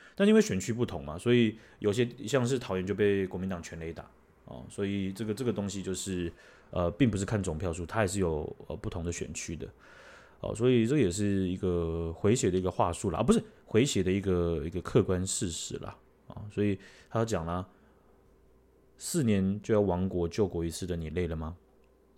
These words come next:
可是生活在台湾，你出生在台湾，台湾似乎自古以来就是一，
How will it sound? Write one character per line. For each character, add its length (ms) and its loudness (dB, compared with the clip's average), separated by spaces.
可 80 2
是 260 4
生 280 2
活 100 4
在 140 4
台 180 0
湾， 400 -2
你 140 -6
出 260 0
生 160 2
在 100 2
台 200 -2
湾， 340 -4
台 120 -4
湾 640 0
似 240 0
乎 100 4
自 220 -2
古 160 -2
以 100 0
来 140 0
就 100 -6
是 160 -6
一， 440 -6